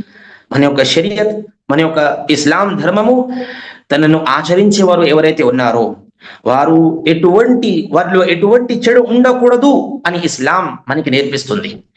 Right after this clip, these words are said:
ఖురాన్, ప్రవక్త ముహమ్మద్ సల్లల్లాహు అలైహి వసల్లం గారి హదీసులు తమని ఆచరించే, తమ పైన ఆచరించేవారు ఎలా ఉండాలి, వారిలో ఎటువంటి చెడు ఉండకూడదు, వారు ఎటువంటి చెడుకు పాల్పడకూడదు.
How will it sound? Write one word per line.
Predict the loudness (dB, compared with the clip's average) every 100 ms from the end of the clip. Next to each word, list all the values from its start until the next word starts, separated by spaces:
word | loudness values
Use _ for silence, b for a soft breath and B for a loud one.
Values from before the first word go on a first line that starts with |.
| B B B B B
ఖురాన్, | -2 0 -4 -6 -14 -20 _ -2
ప్రవక్త | -2 0
ముహమ్మద్ | 0 0 -2
సల్లల్లాహు | -2 0 2 0
అలైహి | -2
వసల్లం | -2 -2 0 0
గారి | 0
హదీసులు | -4 -6 -6 -6 -8 -10 _ B B B B B B B
తమని | 0 2 0
ఆచరించే, | 0 0 0 0 0 -2
తమ | -2 0
పైన | 2 2
ఆచరించేవారు | 2 0 0 2 2 2 4 2
ఎలా | 2 2
ఉండాలి, | 2 0 0 -2 -6 -6 -2
వారిలో | 2 2 0
ఎటువంటి | -2 -2 0 0 -2 0
చెడు | 2 2
ఉండకూడదు, | 2 0 -2 0 0 0 0 -2 -8 -14 _ _ _ _ _ _ B B B
వారు | 0 2 0
ఎటువంటి | 0 0 0 0
చెడుకు | 0 0 2 2 0 -2 -2
పాల్పడకూడదు. | 0 0 0 -2 -2 -4 -2 -2 -4 -8